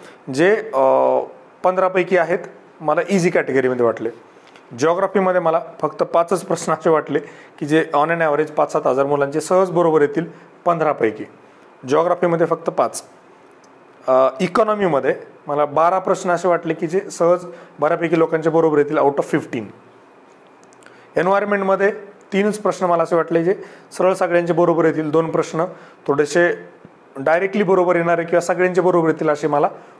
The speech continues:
वाटले नाही. त्यानंतर सायन्सचे प्रश्न,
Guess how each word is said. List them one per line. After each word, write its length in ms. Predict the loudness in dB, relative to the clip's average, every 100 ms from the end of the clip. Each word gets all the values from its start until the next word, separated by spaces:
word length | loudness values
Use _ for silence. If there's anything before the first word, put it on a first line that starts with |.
| -4
वाटले 340 | -2 0 0
नाही. 160 | 0 -2 -10 -20 -20 -4
त्यानंतर 540 | -2 0 -2 -2 -2 -4 -8 -12
सायन्सचे 460 | -4 0 0 -2 -2
प्रश्न, 360 | -2 -2 -4